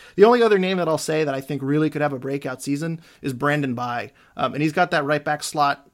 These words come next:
kinda, you know, locked down. I, I don't think anyone's really challenging him for that right back spot right now.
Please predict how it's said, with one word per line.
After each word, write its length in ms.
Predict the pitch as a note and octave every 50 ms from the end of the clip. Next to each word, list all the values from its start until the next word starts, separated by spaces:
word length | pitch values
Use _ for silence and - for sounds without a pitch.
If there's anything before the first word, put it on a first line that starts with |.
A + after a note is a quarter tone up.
| _ _ _ _ _ _ _ _
kinda, 440 | - D3+ D#3 D3 C3+ B2+ B2 - - _ _ _ _ _
you 140 | - E3 C3+
know, 160 | B2+ A#2 A2+ - _ _ - - -
locked 320 | D3 D#3 D#3 D#3 - -
down. 320 | C#3+ C#3+ D3 D3+ D#3 D3+
I, 200 | - - - -
I 20 | D3
don't 100 | D#3+ E3
think 140 | E3 D3+ D3
anyone's 260 | D3+ D3+ D3 C#3 C3
really 180 | C#3 C#3+ D3
challenging 440 | C#3 - - C#3 C#3+ D3+ C#3+ D#3 D#3
him 80 | D3+ D#3
for 100 | D3+ D3+
that 160 | C3+ C3+ A#2+
right 180 | C3+ D3 D3 D3
back 200 | D3+ C#3+ C#3 -
spot 280 | - - C3+ B2 C3
right 220 | C#3 D3 D3 D3 B2
now. 400 | C3+ C#3 C#3+ D3 D#3+ E3+ D#3+